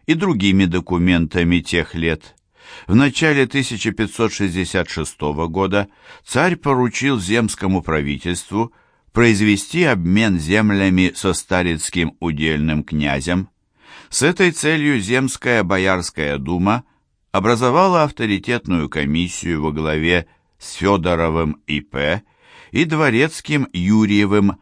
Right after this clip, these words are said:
Н Р. Федоров скрепил своей подписью разменные грамоты, датированные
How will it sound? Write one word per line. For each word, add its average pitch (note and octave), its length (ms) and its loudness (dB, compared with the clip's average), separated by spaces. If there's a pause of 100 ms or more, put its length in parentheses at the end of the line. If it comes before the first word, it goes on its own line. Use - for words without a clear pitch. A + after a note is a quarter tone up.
(320)
Н G2 260 2 (160)
Р. E2 300 0 (680)
Федоров A#2+ 720 2 (140)
скрепил A2+ 680 0
своей G2 360 2
подписью F#2+ 840 -2 (280)
разменные E2 840 0
грамоты, G#2+ 680 -2 (400)
датированные A2 1120 2